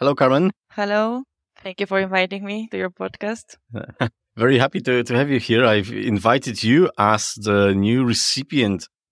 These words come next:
Speaker 1: of, uh, Philip Thomas Award for the best paper at the previous I F S S symposium, Fire Dynamics is in Mass Timber Compartments, a paper that I know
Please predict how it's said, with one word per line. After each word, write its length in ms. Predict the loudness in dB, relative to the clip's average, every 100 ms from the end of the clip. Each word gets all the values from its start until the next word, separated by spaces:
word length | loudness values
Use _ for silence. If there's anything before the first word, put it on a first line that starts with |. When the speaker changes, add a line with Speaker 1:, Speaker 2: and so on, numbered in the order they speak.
| _
Speaker 1:
of, 260 | 2 2 2
uh, 240 | 2 2
Philip 300 | 0 -4 -2
Thomas 240 | 0 -2 -2
Award 400 | 0 2 2 0
for 220 | -2 -2
the 340 | 2 2 0 -4 0
best 400 | 2 0 -10 -6
paper 440 | 0 0 2 0 -2 0
at 180 | -2 -2
the 80 | -10
previous 480 | -4 0 2 0 0
I 140 | 0 0
F 100 | 0
S 180 | -2
S 140 | -2 -2
symposium, 880 | -4 -2 2 2 2 0 0 -2 -4
Fire 280 | -2 0 0
Dynamics 560 | 0 0 2 -2 -6 -8
is 240 | -8 -8 -4
in 200 | 0 2
Mass 340 | 2 0 -6 _ _ _ _
Timber 440 | -4 -2 2 2 0 -4
Compartments, 640 | -6 0 2 2 -2 -6
a 60 | -6
paper 320 | -8 -6 -4
that 240 | -4 -4 -2
I 260 | 0 -2 -2
know 320 | 2 2 2